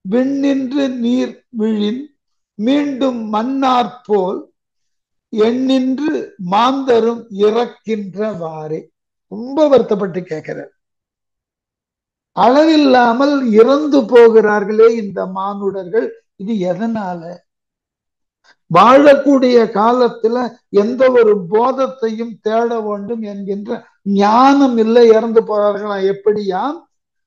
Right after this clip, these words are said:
"உயிர்கள் மண் ஒன்று கண்டீர்." நம்ம உடம்பு இருக்கே, குயவனால் செய்யப்பட்ட மண் பாத்திரம்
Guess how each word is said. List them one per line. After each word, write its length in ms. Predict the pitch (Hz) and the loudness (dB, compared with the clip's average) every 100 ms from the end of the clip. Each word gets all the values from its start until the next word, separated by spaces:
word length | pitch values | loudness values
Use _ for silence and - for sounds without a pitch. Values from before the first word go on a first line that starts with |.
| _ _ | _ _
"உயிர்கள் 680 | 185 226 240 277 254 240 233 220 190 | -4 0 2 2 2 2 2 0 -2
மண் 300 | 220 254 269 254 | -2 -2 -4 -2
ஒன்று 400 | 247 254 240 254 - | -2 -4 -4 -6 -4
கண்டீர்." 600 | 226 240 247 247 214 156 - _ _ _ _ _ _ _ _ _ _ _ - | -4 -4 -6 -4 -4 -6 -12 _ _ _ _ _ _ _ _ _ _ _ -14
நம்ம 220 | 190 196 | -10 -6
உடம்பு 400 | 185 208 254 254 240 | -4 -4 -4 -2 0
இருக்கே, 360 | 226 202 254 254 | 0 0 -2 0
குயவனால் 680 | 226 233 247 247 247 247 233 | 2 2 2 -2 -4 -4 -2
செய்யப்பட்ட 760 | 226 240 240 233 240 233 254 233 | 0 0 0 -4 -6 -6 -6 -6
மண் 320 | 220 233 254 185 | -6 -6 -8 -8
பாத்திரம் 800 | 269 262 208 - 233 220 208 | -4 -4 -6 -6 -2 -2 -4